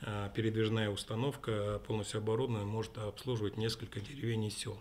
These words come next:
Я думаю, что все эти будущие проекты мы, естественно, с вами обсудим. А, э, по фапам мы программу будем продолжать решением Сергея Анатольевича. Эта программа на семнадцатый год продолжена.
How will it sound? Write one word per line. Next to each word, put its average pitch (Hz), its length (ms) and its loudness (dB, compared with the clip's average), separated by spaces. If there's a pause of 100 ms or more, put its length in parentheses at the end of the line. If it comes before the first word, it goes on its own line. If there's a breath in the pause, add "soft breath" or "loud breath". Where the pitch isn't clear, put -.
(580 loud breath)
Я 123 100 2
думаю, 117 240 4
что 113 240 2
все 123 240 4
эти 110 280 2
будущие 107 440 0
проекты 123 400 0
мы, 101 120 0
естественно, 113 360 -2
с - 80 -4
вами 110 220 0
обсудим. 101 420 -4 (640 loud breath)
А, 110 1040 4
э, - 20 -6 (140)
по 139 140 10
фапам 151 420 6
мы 127 340 4
программу 127 540 6
будем 113 260 4
продолжать 127 500 4
решением 110 460 4
Сергея 110 300 0
Анатольевича. 110 440 2
Эта 107 140 -2
программа 107 460 2
на 101 100 2
семнадцатый 110 540 0
год 104 160 0
продолжена. 131 720 2